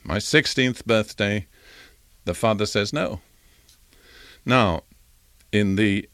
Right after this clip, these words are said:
terminology we're using, that very expensive sports car is essentially good. It's beautifully manufactured, it's beautifully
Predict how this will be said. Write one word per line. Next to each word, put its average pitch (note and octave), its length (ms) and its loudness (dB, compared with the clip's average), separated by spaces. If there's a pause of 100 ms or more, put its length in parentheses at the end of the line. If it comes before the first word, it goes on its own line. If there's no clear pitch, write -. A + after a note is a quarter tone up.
(100)
terminology C3+ 600 2
we're G#2+ 200 2
using, B2 540 0 (600)
that A2+ 260 0 (420)
very A#2+ 360 4
expensive A#2 960 -2 (760)
sports - 500 4
car A2 440 0
is C#3+ 320 0
essentially A#2+ 680 0
good. C#3+ 340 0
It's - 180 -8
beautifully A2 460 0
manufactured, A2+ 800 -2
it's - 360 -12
beautifully G#2+ 680 -2